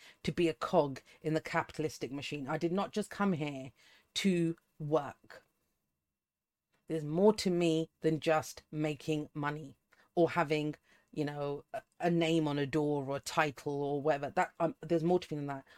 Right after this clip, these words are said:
I can have that, but there is more to me than that.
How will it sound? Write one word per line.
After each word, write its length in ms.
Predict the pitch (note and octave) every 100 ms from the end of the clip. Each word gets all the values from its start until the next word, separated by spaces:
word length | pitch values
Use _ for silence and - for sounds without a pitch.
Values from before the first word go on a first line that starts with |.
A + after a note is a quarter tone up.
| -
I 80 | G#3+
can 180 | - F#3
have 300 | - C#4 D#4+
that, 260 | D3+ D#3 - _ _ _ _ _ _ _ _ _
but 100 | E3
there 140 | D#3+ D3+
is 100 | C#3+
more 300 | C#3+ F#3 G#3+
to 160 | -
me 100 | D#3
than 180 | C#3 C3+
that. 160 | C3